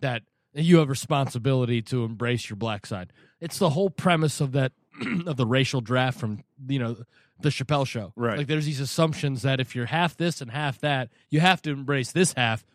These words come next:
Speaker 1: or you ain't real.
Speaker 2: Right.
Speaker 1: You know what I mean? This this fight to me is not about race.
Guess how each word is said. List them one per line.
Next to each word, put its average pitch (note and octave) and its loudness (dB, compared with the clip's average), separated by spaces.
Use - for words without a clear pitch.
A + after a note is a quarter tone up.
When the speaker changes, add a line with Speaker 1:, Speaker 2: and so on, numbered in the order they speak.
Speaker 1:
or A2 -12
you B2 -2
ain't B2+ -2
real. A2 -2
Speaker 2:
Right. G#2+ -4
Speaker 1:
You C#3 0
know C#3 4
what C3+ 2
I C3+ 0
mean? C#3 -2
This - 4
this G3 0
fight B3 0
to - -6
me G3+ 2
is D3+ 2
not E3 2
about C#3 0
race. F#2+ -12